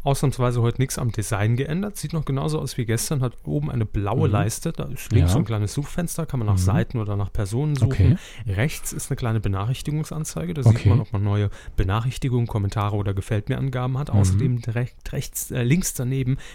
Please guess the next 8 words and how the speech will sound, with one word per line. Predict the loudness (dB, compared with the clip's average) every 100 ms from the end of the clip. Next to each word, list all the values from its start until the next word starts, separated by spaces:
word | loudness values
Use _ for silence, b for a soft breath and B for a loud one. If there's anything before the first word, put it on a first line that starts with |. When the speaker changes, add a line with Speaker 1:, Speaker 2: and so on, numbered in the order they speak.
| -6
Speaker 1:
die | -4
Anzeige | -2 -2 -2 -2 -2
des | -4 0
Postfachs | 2 2 0 -4 -6 -6
und | -2 0 0 -2
neue | 4 8
Speaker 2:
Ja. | 8
Speaker 1:
Kontaktanfragen. | 8 6 4 -2 -10 -12 -14 -16